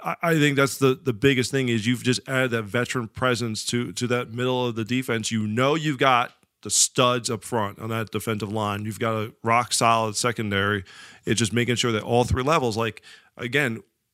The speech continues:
one of the barometers of how good a team is, is when you get to the final cuts and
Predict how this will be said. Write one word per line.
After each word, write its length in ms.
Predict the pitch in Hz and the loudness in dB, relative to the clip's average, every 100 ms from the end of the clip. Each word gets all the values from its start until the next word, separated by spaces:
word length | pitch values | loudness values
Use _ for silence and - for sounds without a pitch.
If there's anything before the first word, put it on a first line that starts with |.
| _ _ _ _ _ | _ _ _ _ _
one 300 | 190 139 151 | -10 0 2
of 100 | 175 | 2
the 100 | 147 | 0
barometers 520 | 110 120 127 143 147 | 0 2 4 4 2
of 80 | 123 | 2
how 160 | 117 120 | 2 2
good 140 | 120 | 0
a 60 | 104 | -2
team 320 | - 131 135 | -2 -2 -2
is, 180 | 143 131 | -2 -2
is 200 | 123 101 | -4 -4
when 140 | 110 | -4
you 100 | 110 | -4
get 160 | 101 120 | 0 -2
to 80 | 123 | -2
the 80 | 117 | -4
final 320 | 120 123 113 | 0 0 0
cuts 480 | - 117 117 - - - | 0 -2 0 -2 -4 -6
and 300 | - 113 110 | -6 -4 -6